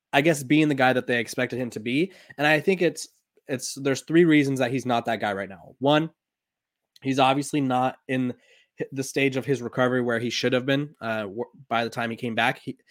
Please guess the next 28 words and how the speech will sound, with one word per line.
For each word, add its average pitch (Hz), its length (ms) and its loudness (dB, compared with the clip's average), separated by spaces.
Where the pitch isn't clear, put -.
if 120 80 -6
Coach 147 240 2
Prime's 139 240 0
saying 135 200 0
that 123 100 0
he 127 80 -2
can't 123 260 -2
do 123 80 -2
certain 117 300 -4
things, 113 260 -6
then 113 80 -10
he 123 80 -6
never 113 220 -2
really 107 160 -4
should 107 160 -8
have - 80 -16
played, 107 300 -4
um, 101 200 -8
is 104 80 -10
kind 110 200 -6
of 107 60 -8
what 110 120 -4
I'm 104 80 -6
gathering. 107 360 -2
Two, 143 460 4
the 131 160 0
offensive 135 400 2
line 123 260 0